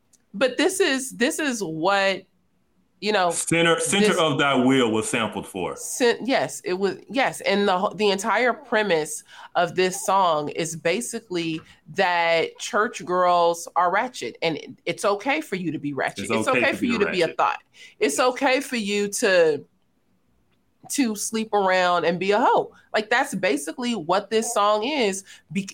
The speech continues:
Speaker 1: and it's, it's okay because you're free and nobody can judge you. I'm gonna let go of this body.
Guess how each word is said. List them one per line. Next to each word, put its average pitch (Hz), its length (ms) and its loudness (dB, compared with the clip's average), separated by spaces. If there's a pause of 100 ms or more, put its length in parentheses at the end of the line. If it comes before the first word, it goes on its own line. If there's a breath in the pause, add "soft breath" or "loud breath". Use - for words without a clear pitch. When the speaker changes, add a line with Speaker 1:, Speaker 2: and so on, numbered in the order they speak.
Speaker 1:
and 226 200 2
it's, 226 240 0 (280)
it's 208 180 2
okay 240 380 2
because 208 420 0
you're 196 260 2
free 220 480 -2
and 175 220 0
nobody 180 440 2
can 160 280 -6
judge 160 320 0
you. - 80 -4
I'm 180 140 -2
gonna 185 260 4
let 165 240 0
go 165 240 2
of 143 160 -4
this 147 220 -6
body. 120 440 -2